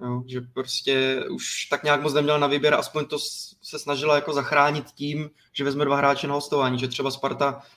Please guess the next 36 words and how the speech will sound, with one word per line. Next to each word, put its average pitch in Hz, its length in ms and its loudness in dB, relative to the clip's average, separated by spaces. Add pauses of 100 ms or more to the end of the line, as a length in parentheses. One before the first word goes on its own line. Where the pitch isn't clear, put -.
tím, 147 160 -4
že 139 100 -2
už 147 180 -4
měla 151 140 4
domluveného 147 480 4
Pavla 143 240 2
Kousala, 143 320 0
tak, 147 220 -4
eh, 147 240 2
nebyla 147 320 2
asi 147 200 0
nut-, 139 220 -4
nutná, 143 520 0
no, 143 200 -2
nucená, 143 580 0
eh, 135 360 -2
nabízet, 131 480 -2
eh, 135 160 -2
nějaké 131 360 -2
jako 135 240 -2
velké 135 300 2
protihodnoty, 135 600 -4
takže 135 220 -10
možná 131 300 -4
tady 135 160 -6
ta 143 120 0
vyjednávací 135 500 0
pozice 131 340 -8
Mladé 135 220 0
Boleslavy 135 360 2
taky 127 180 -4
nebyla 131 220 -2
úplně 131 300 -4 (440)
ideální. 131 460 4 (480)
A, 139 440 4
eh, 139 600 4